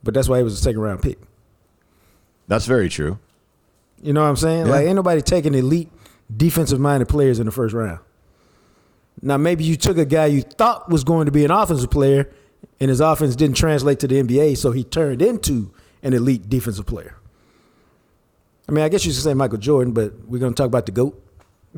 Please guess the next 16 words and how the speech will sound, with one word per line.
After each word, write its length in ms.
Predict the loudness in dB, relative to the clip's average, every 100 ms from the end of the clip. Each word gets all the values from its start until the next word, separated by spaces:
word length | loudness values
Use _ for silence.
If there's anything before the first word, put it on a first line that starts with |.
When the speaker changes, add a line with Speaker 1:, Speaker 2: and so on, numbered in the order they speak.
| -12 -10 -8
Speaker 1:
I 80 |
mean, 140 | -6 -4
Speaker 2:
I 20 |
mean, 80 | 0
Speaker 1:
he, 120 | 0
Speaker 2:
true. 240 | 0 -2 -2
Speaker 1:
to 120 | 0
me, 160 | 2 2
he 120 | 2
doesn't 300 | 2 0 -2
count 340 | -2 -4 -4
because 480 | -4 0 0 -2 -12 -6
that's, 220 | -4 -4
he's 240 | -2 -4
the 80 | -2
goat. 400 | 0 0 -2 -16